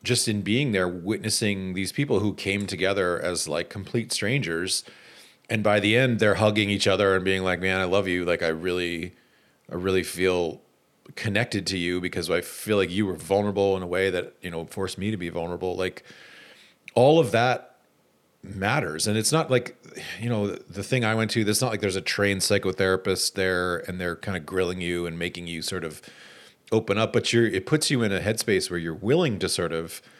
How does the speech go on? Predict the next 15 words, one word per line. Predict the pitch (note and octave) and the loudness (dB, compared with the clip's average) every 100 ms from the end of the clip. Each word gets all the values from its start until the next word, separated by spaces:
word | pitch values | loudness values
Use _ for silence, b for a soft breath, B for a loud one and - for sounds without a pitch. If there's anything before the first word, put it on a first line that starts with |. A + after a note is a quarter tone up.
| B B - | B B -6
talk | G#2 F2 - | 0 0 0
about | D#2+ F#2 F2 D#2+ - _ _ _ | -2 2 2 0 -6 _ _ _
what | G2 G2+ - G2+ | -2 0 0 -2
you | G2 | -4
felt | - - A2+ G2 E2+ E2+ | -4 -4 0 0 0 -6
and | |
experienced. | F2 - - G2 E2 D#2 | -6 -4 0 0 0 -4
I | F2 | -4
think | F#2 | -2
what | F#2+ - | -2 -2
you | D2+ | -4
saw | - F2 D#2 | 0 0 0
is | D#2 | -2
sort | - D#2 | -4 -4
of, | D2+ D#2 | -8 -14